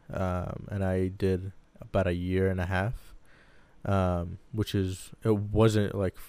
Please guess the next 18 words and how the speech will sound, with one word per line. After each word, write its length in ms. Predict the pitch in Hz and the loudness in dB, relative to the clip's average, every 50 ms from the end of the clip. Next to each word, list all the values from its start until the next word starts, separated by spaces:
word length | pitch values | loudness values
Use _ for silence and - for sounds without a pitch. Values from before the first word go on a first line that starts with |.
| - - | -10 -4
a 40 | 107 | 0
year 160 | 104 104 101 | 2 2 4
and 120 | 98 95 92 | 2 2 0
a 20 | |
half 240 | 98 95 92 92 - - - - - - - - - | 0 -2 -2 -4 -6 0 4 6 6 8 6 6 4
straight. 600 | - - - - - - 98 95 95 104 127 139 127 | 0 -2 -4 -4 0 2 4 4 4 4 2 0 -2
It 60 | 107 | -2
was 180 | 104 98 95 | -2 -2 -2
more 240 | 98 95 92 92 92 | -2 -2 0 2 2
of 160 | 90 90 92 | 2 2 2
a, 260 | 92 90 87 87 90 - - - - - - - | 2 2 2 2 -2 -4 -8 -12 -14 -12 -8 -4
I 100 | - 101 | -2 0
did 140 | 95 98 92 | 0 2 2
a 80 | 95 | 0
semester 480 | 92 - - 95 92 90 - - 104 98 | 0 0 0 0 2 2 2 0 0 0
and 160 | 92 92 90 | 0 2 2
I 80 | 92 90 | 0 0
stopped, 540 | - - - 95 92 92 101 - - - | 0 -2 2 4 4 4 4 2 0 -2